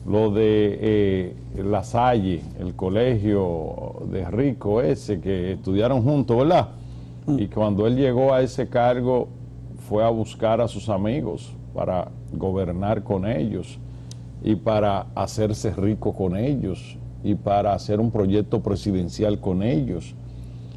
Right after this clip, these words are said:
Speaker 1: Y le dio la oportunidad a ellos de ser funcionarios, manos derechas, mandamás, abusadores en ese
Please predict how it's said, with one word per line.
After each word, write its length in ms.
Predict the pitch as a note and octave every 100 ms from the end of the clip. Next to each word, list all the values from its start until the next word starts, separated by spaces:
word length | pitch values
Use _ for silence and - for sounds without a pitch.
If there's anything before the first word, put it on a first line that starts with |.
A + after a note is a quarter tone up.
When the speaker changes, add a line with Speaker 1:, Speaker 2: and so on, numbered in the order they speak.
| - -
Speaker 1:
Y 100 | A#2
le 140 | B2
dio 120 | B2+
la 120 | D#3
oportunidad 880 | F3+ C#3 D3+ D3+ D3+ D3+ D#3+ E3+ E3 -
a 180 | C#3 C#3+
ellos 580 | D3 B2 A#2+ B2 - -
de 160 | A2 A2
ser 360 | - C#3 - - - - -
funcionarios, 840 | A2+ A2+ A2+ A2+ B2+ D#3+ D3 -
manos 400 | G2+ A2+ A#2 G2+
derechas, 680 | G#2+ G2+ C3 D3+ - A2 -
mandamás, 960 | G#2 G#2+ A2 G#2 F#2+ A#2+ D#3+ C#3+ - - - -
abusadores 1200 | - A#2+ A#2+ - A2+ A2 F#3 G3 C#3+ B2+ - - - - - - - - - - -
en 200 | G2+ A#2
ese 600 | D#3 D#3+ - C#3 C3+